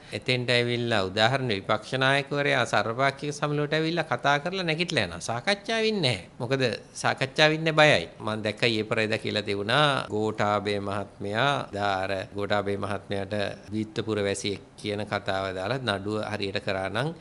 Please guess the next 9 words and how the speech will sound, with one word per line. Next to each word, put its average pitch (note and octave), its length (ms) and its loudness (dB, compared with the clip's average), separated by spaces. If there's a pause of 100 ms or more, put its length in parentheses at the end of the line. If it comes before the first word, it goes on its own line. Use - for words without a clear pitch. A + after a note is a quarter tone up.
(280)
එතුමායි E3 460 4
ජනාධිපති C3+ 600 4
කියලා. F2 300 -8 (160)
ඔව් G#2+ 200 -2
ඉතින් G#2+ 200 0
එතුමාගේ A2+ 760 0
කෝපය G2+ 560 -2
සාධාරණයි. G#2 840 2
මොකද F#2+ 280 -6